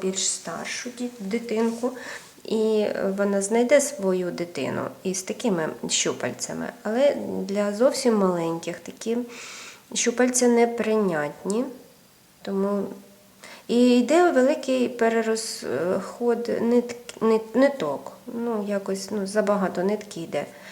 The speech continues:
Але, ну, ми приймаємо восьминіжки з такими щупальцями також. А оце зовсім дивний, е, <laughs> варіант. Це коли воно в'яжеться і виходить, що закручується вгору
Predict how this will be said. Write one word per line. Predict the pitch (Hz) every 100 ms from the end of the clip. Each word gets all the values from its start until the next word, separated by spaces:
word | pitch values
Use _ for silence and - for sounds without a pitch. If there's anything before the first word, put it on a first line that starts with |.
| - - - - - - - -
Але, | 202 214 302 359 277 262 233 240
ну, | 262
ми | 262
приймаємо | 262 214 180 185 190 170 165 156 - -
восьминіжки | 180 - 175 160 160 - 160
з | -
такими | - - 151 165 - -
щупальцями | - - - 156 - 160 156 -
також. | 165 - 147 170 - - - - - - -
А | 208
оце | 214 285 277
зовсім | 254 247 - 214 208
дивний, | 196 196 185 175 170
е, | - 170 180 - -
<laughs> | - - -
варіант. | 214 226 220 294 320 - - - - - - - -
Це | - 226
коли | 220 220 220
воно | 208 208 208
в'яжеться | 208 262 262 208 - 196 -
і | 208 202
виходить, | 196 196 247 214 196
що | 196
закручується | 202 202 254 294 - 196 196 - 190
вгору | 196 190 240 180 160